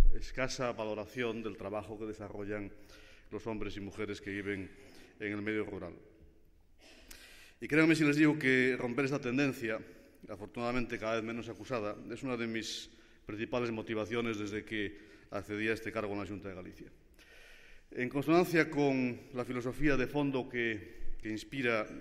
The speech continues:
la acción de, de la Xunta de Galicia en esta materia, mi reto en particular y el de todo mi equipo es, eh, en síntesis, acortar las distancias entre el mundo rural y el mundo urbano.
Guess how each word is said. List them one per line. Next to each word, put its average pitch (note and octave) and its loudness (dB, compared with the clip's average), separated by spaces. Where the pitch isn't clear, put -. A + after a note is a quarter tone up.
la G#2+ -6
acción A#2 -4
de, G#2 -2
de F2 -10
la F#2 -8
Xunta B2+ -6
de A2 -2
Galicia A#2 -2
en B2 -4
esta A#2 -8
materia, G#2+ -4
mi G2+ -6
reto B2+ -8
en A#2 -10
particular G#2+ -6
y G#2+ -10
el G#2 -4
de G#2+ -6
todo B2+ 0
mi B2+ 4
equipo B2+ -4
es, C#3 2
eh, A#2 -2
en A2+ -2
síntesis, C3 0
acortar A2+ -4
las B2 -2
distancias A2 -2
entre G#2 -2
el G2 -8
mundo A#2 -4
rural A2 2
y A2 0
el G2+ 2
mundo G#2+ -4
urbano. F#2 -6